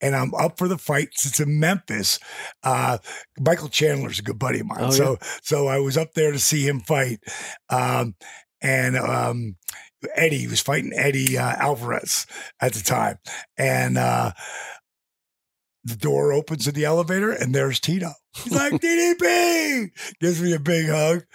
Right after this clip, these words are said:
Speaker 1: I go, "Say something, bitch."
Speaker 2: <laughs>
Speaker 1: I said, "You never called me back after, you know, we got together to work out." He goes,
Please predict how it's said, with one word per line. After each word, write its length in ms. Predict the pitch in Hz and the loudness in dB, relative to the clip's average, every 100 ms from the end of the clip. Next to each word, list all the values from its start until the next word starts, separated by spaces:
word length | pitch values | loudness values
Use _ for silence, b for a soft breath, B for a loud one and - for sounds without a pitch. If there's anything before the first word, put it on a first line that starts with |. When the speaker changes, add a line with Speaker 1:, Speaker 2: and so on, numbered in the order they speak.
| B B - | B B -4
Speaker 1:
I 60 | 127 | 0
go, 200 | 143 147 | 2 2
"Say 300 | - 185 208 | 0 0 2
something, 380 | - 151 135 120 | 2 2 0 0
bitch." 440 | 135 180 - - - B B B B - 147 B B | 0 0 0 -4 -8 B B B B -2 -2 B B
Speaker 2:
<laughs> 180 | _ - | _ -2
Speaker 1:
I 60 | |
said, 360 | 127 - 143 151 - _ | 2 2 2 -2 -10 _
"You 140 | - 165 | -4 0
never 380 | 208 233 226 214 | 2 2 0 -2
called 420 | - 196 226 180 | -2 2 2 2
me 120 | 175 | -2
back 840 | 123 180 196 - - - - - _ B B B _ | -2 -2 0 -2 -6 -10 -12 -12 _ B B B _
after, 800 | 156 151 - - 147 139 135 147 - | 0 0 -2 0 2 2 0 -4 -2
you 80 | 143 | 0
know, 160 | 135 | 2
we 160 | 127 139 | 0 0
got 240 | 151 151 | 0 0
together 340 | 143 147 175 147 | -2 2 2 2
to 60 | |
work 260 | 135 135 - | 2 0 0
out." 320 | 175 156 - - _ b b b _ _ _ _ _ _ | 0 0 -2 -10 _ b b b _ _ _ _ _ _
He 100 | - | -10
goes, 360 | 101 - - - | -6 -6 -4 -6